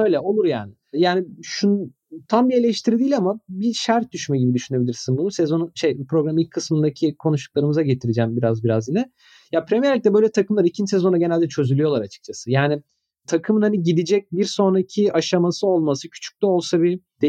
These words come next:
değişebilmesi, evrilebilmesi gerekiyor. O payı, o potansiyeli göstermesi gerekiyor diye düşünüyorum. Mesela Wolverhampton'ı hatırla, Nuno Espirito Santo döneminde.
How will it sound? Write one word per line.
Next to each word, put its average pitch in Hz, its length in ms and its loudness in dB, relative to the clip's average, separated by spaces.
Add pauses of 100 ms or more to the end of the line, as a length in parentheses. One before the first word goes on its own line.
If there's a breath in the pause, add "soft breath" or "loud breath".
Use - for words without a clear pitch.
değişebilmesi, 170 680 0
evrilebilmesi 170 720 0
gerekiyor. 131 440 0
O 147 80 -2
payı, 170 380 0 (260)
o 170 320 0 (220)
potansiyeli 175 560 0
göstermesi 165 580 -2
gerekiyor 139 340 -2
diye 110 120 -2
düşünüyorum. 120 320 -8
Mesela 160 240 0
Wolverhampton'ı 165 520 0
hatırla, 123 300 -2
Nuno 135 240 2
Espirito 131 340 -6
Santo 135 340 -2
döneminde. 117 440 -2